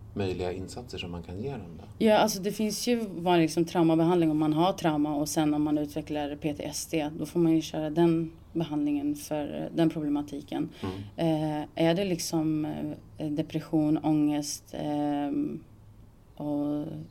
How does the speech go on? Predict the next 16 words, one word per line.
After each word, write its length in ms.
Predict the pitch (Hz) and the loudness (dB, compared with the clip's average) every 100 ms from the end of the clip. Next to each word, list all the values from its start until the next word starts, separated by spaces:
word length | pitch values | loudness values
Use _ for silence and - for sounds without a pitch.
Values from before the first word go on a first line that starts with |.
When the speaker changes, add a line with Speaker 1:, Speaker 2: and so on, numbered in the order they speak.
| - | -12
Speaker 2:
sömnsvårigheter 1120 | - 160 147 147 160 156 175 160 - 147 160 - | -4 2 2 2 0 2 2 0 -2 -4 -6 -6
som 200 | - 151 | -2 0
är 100 | 147 | 2
det, 60 | |
liksom 500 | 151 147 151 151 147 | 0 -2 -6 -2 0
det 80 | 156 | 0
vanligaste, 680 | 156 160 170 151 - 143 151 - - - - | 2 2 0 -2 -4 -6 -6 -10 -20 -20 -4
då 100 | 170 | -2
får 140 | 170 | -2
man 220 | 196 185 165 | 0 2 2
liksom 260 | 165 165 | 2 0
jobba 180 | 151 156 | 2 4
med 160 | 165 175 | 4 4
det. 120 | 156 | 4
Och 60 | |
f-, 180 | 170 - | 0 -4